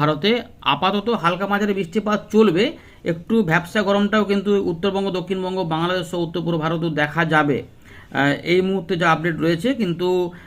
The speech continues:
বৃষ্টিপাতের সম্ভাবনা একদম নেই এমনটা নয়, বৃষ্টিপাত রয়েছে। তো আসাম এবং মেঘালয়ে বিক্ষিপ্ত ভারী বৃষ্টিপাত পঁচিশ তারিখ পর্যন্ত সময়ের মধ্যে কিন্তু আজ থেকে দেখা যেতে পারে। নাগাল্যান্ড, মণিপুর, মিজোরাম, ত্রিপুরা এই জোনটাতেও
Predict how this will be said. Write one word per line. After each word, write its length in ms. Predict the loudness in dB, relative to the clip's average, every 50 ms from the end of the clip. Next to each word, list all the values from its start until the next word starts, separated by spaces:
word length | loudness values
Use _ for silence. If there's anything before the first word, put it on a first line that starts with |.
| -20 -14 -4
বৃষ্টিপাতের 580 | 0 0 0 0 0 -2 -2 0 0 0 0 -2 -2
সম্ভাবনা 380 | -4 -2 -2 0 0 0 0 2 2 0 0
একদম 280 | 0 -2 -2 0 0 0 0 0 0 2
নেই 140 | 2 2 2 2 0 0
এমনটা 300 | -2 -2 -2 -2 -2 -2
নয়, 200 | -2 0 0 0
বৃষ্টিপাত 460 | 0 0 -2 -4 -6 -6 -2 -2 -2 0
রয়েছে। 280 | 0 -2 -2 -2 -2 -4
তো 100 | -4 -4 -4 -4 -4 -4
আসাম 300 | -2 0 2 2 2 2 0
এবং 200 | -4 -4 -4 -4 -2
মেঘালয়ে 480 | -2 -2 -2 0 0 0 0 0 0 -2 -4 -8 -14 -20 -20 -20 -16 -8 -2
বিক্ষিপ্ত 440 | 0 0 0 0 0 -4 -2 0 -2
ভারী 260 | 0 0 0 -2 -2
বৃষ্টিপাত 520 | -2 -4 -6 -6 -6 -6 -4 -2 -2 -2 -4 -4 -6
পঁচিশ 300 | -8 -6 -4 -4 -4 -2 -2
তারিখ 180 | -2 -2 -2 -2
পর্যন্ত 240 | -4 -6 -6 -8
সময়ের 320 | -6 -4 -2 -2 0 0 -2 -2
মধ্যে 180 | -2 -4 -4 -4
কিন্তু 260 | -2 -2 -2 -2 -2 0
আজ 180 | 0 0 -2 -2 -4
থেকে 180 | -6 -6 -4 -4
দেখা 220 | -4 -4 -2 -2 -4
যেতে 180 | -4 -4 -4 -2
পারে। 180 | -2 -2 -2 -2 -6 -10 -18 -20 -8 -2 0 2 4
নাগাল্যান্ড, 400 | 4 4 4 2 2 2 2 2 0
মণিপুর, 300 | 0 -2 -6 -6 -6 -4
মিজোরাম, 340 | -4 -4 -4 -4 -4 -4 -4
ত্রিপুরা 280 | -4 -4 -4 -2 -2 0
এই 100 | 0 0
জোনটাতেও 500 | 0 -2 -2 -2 -2 -2 0 2 2 2